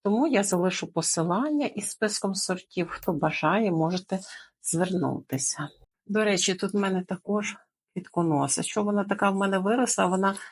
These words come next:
відквітала і потім знову випускала квітконоси. І все, ми відтягували період пересадки. Ну, тепер вже прийшов момент.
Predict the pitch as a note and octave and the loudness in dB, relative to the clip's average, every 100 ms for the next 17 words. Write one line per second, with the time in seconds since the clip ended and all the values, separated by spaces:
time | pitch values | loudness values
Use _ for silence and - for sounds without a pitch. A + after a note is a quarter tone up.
0 | _ - G#3 - C#4+ D4+ E4+ F4+ E4 G#3 | _ -6 -4 -2 -4 2 2 4 0 -2
1 | - G3 G3 F3+ E3+ F#3 E3+ D3+ D#3+ - | -4 0 0 2 2 4 2 0 -4 -6
2 | - D3+ D3 - C#3+ - D3+ D3 C#3+ D3 | 0 0 0 -6 -12 -4 0 2 0 -2
3 | G#3 G3 D4+ - - G#3+ G3+ F3 E3 - | -4 -2 -2 -2 0 2 2 0 -2 -4
4 | F3+ F3+ F3 D#3+ D#3 D3+ - D#3+ D#3+ D#3 | 0 2 2 0 0 -2 -2 -4 -2 -4
5 | - - D#3+ - F#3 C4+ D4 - B3+ - | -4 -2 -2 0 0 0 -4 -6 -6 -6
6 | - - - G#3+ B3 G3 - D#3+ G3 - | -18 -20 -6 -4 -2 -6 0 0 0 -2
7 | F3+ F#3 G3 _ _ _ _ _ _ - | 0 0 -2 _ _ _ _ _ _ -6
8 | D#3+ - E3 D#3+ E3 D#3+ D3+ C#3+ D3 D#3+ | -6 -2 0 0 2 0 -2 -4 -4 -8
9 | - | -10